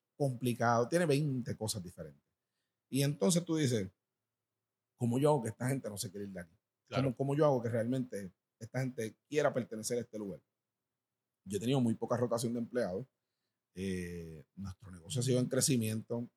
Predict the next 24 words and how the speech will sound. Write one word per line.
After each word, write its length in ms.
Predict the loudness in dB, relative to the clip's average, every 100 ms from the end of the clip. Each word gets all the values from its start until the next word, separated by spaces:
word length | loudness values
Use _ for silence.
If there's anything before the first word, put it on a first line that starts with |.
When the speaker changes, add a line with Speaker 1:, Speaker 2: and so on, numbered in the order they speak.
| _
Speaker 1:
eh, 160 | -14 -12
muy 180 | 0 0
poca. 540 | 2 2 4 4 0 2
Yo 120 | 2
sí 120 | 4
que 80 | 4
no 120 | 2
puedo, 320 | 4 4 2 -4
eh, 340 | -2 -2 -2 -2
darme 260 | 0 2
el 60 | 4
lujo 200 | 4 4
de 60 |
una 160 | 2 -2
queja, 280 | -6 -12 -12 _ -6
Speaker 2:
Ujú. 200 | -6 -4
Speaker 1:
porque 220 | -4 -2
una 220 | 0 2
queja 220 | 6 6
pa' 120 | 6 4
mí 260 | 0 -2
son 220 | 0 0 2
doscientas 420 | 2 2 -2 -6
quejas. 320 | -6 -6 -8